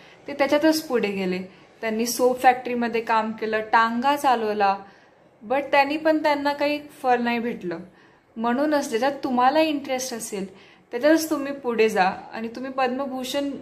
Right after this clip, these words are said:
नक्कीच तुम्हाला भेटू शकते. तुम्हाला आर्टमध्ये interest असू शकते, जसं तुमची ड्रॉइंग. मी काल तुमची drawings बघितले, एवढे छान ड्रॉइंग करतात तुम्ही लोकं. तुम्ही ड्रॉइंगमध्ये पुढे जाऊ शकता.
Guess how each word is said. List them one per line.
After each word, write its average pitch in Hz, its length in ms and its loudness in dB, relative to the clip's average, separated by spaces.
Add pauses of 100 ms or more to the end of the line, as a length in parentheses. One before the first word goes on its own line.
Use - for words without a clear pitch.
(160)
नक्कीच 240 540 -2
तुम्हाला 233 300 0
भेटू 220 260 -8
शकते. 190 680 -10 (760)
तुम्हाला 247 320 6 (240)
आर्टमध्ये 247 600 4
interest 240 420 -2
असू 240 200 -8
शकते, 226 480 -4
जसं 226 280 -6
तुमची 233 280 -2
ड्रॉइंग. 208 480 2 (260)
मी 220 100 -6
काल 262 260 6
तुमची 269 220 -6
drawings 233 500 -4
बघितले, 220 520 -4 (360)
एवढे 247 380 4
छान 277 340 2
ड्रॉइंग 269 320 0
करतात 240 380 -4
तुम्ही 220 240 -8
लोकं. 196 300 -8 (460)
तुम्ही 277 220 -2
ड्रॉइंगमध्ये 277 720 2
पुढे 247 280 -4
जाऊ 208 200 -4
शकता. 190 480 -8